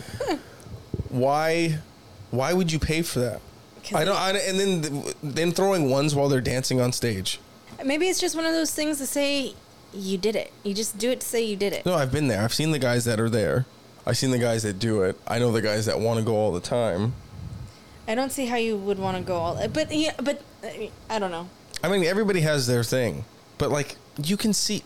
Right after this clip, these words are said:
Speaker 2: I can Google naked women right now on my phone and see a million of 'em.
Speaker 1: True. But it's not real. It's not live
Speaker 2: No, that's
Speaker 1: in,
Speaker 2: just as
Speaker 1: in
Speaker 2: real as the,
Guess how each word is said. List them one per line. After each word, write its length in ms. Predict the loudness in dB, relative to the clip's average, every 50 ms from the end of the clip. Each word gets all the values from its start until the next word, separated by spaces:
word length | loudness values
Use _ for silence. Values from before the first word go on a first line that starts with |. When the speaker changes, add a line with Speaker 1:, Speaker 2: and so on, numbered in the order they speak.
| -4 -2
Speaker 2:
I 80 | 0
can 220 | 2 2 2 2 4
Google 400 | 4 2 4 4 4 2 2 2
naked 420 | 2 2 4 4 2 2 0 0 2
women 420 | 2 4 4 4 4 4 4 2 2 0 -2
right 320 | -2 0 2 2 2 2
now 220 | 2 2 2 4 4
on 120 | 4 4 2
my 100 | 2 2
phone 300 | 2 2 0 0 0 0 0
and 140 | 0 0 2
see 340 | 2 2 2 2 2 0 -2 -4 -2 0
a 80 | 2 2
million 400 | 4 4 4 4 4 4 2 2
of 160 | 0 0 -2
'em. 180 | -4 -6 -8 -10 -16 -20 -20 -20 -20 -20 -16
Speaker 1:
True. 240 | -16 -14 -12 -12 -14 -14 -14 -18 -12 -6 -2
But 120 | 0 0
it's 180 | 0 0 -2 -2
not 320 | 0 0 0 -2 -2 -2
real. 300 | 0 2 2 2 2 0
It's 180 | -2 -4 -4 -4
not 220 | -2 -2 -2 -4 -6 -8 -6
live 360 | -2 0 0 0 2 2 2 2
Speaker 2:
No, 100 | 2 2
that's 280 | 2 0 0 0 0
Speaker 1:
in, 60 | 0
Speaker 2:
just 100 | 0 0 0
as 60 | 0 2
Speaker 1:
in 40 | 2
Speaker 2:
real 160 | 4 4 4
as 120 | 2 2
the, 80 | 0